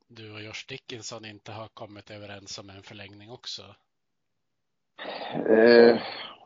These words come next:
Speaker 2: ja, men vi har en jättebra dialog. Vi har haft det ända från dag ett. Egentligen Josh kom hit. Eh, han vet vart han har mig. Jag vet vart jag har honom. Men när Josh har gjort en så bra säsong som han har gjort så är det klart att han blir attraktiv från andra,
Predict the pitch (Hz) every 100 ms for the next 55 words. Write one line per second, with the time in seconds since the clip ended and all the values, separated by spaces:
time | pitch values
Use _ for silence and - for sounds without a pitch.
0 | _ _ _ _ _ - 127 151 160 160
1 | 170 175 156 139 113 135 - 117 127 117
2 | 117 101 104 120 - - 113 113 110 107
3 | 104 104 101 - 107 - 113 110 110 104
4 | 107 107 104 104 101 95 - _ 107 110
5 | 98 104 104 101 - 104 101 104 - 95
6 | 92 92 107 107 110 107 110 107 104 101
7 | 101 104 101 101 104 104 101 101 104 -
8 | 101 98 104 92 101 101 - _ _ _
9 | _ _ _ _ _ _ 113 113 113 113
10 | 113 113 - - 117 113 117 120 120 113
11 | - 131 123 107 101 98 - 101 95 92
12 | 98 95 95 110 127 - 104 104 107 104
13 | 98 104 98 98 101 - 98 - 95 -
14 | 92 95 95 92 101